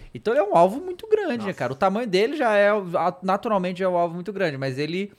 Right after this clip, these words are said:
Speaker 1: ele confronta, né, cara? Ele não, não, sabe, não, não fi-, não deixa ali,
Speaker 2: Eu
Speaker 1: tá ligado?
Speaker 2: tiro, eu tiro esses exemplos também. Ele é um grande exemplo que eu tenho, assim.
Speaker 1: Uhum.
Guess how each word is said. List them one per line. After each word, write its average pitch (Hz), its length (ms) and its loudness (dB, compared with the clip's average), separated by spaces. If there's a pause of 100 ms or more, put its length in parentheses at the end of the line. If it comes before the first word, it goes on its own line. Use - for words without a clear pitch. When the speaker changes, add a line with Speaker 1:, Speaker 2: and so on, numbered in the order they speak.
(560)
Speaker 1:
ele - 140 -6
confronta, 185 580 -2
né, 110 140 -4
cara? 104 160 -8
Ele 107 260 -8
não, 135 240 -8
não, 131 340 -10
sabe, 113 360 -6
não, 131 200 -10
não 131 140 -10
fi-, 151 200 -14
não 160 180 -6
deixa 143 380 -2
ali, 120 220 -4
Speaker 2:
Eu 110 40 -8
Speaker 1:
tá 104 140 -6
ligado? 107 220 0
Speaker 2:
tiro, 127 120 4
eu 113 100 -2
tiro 110 200 -8
esses 127 240 -10
exemplos 135 460 -8
também. 170 300 -16
Ele 113 120 -14
é 113 40 -14
um 131 180 -14
grande 127 260 -8
exemplo 156 320 -8
que 165 60 -6
eu 151 60 -4
tenho, 135 180 -6
assim. 127 220 -8
Speaker 1:
Uhum. 127 440 -8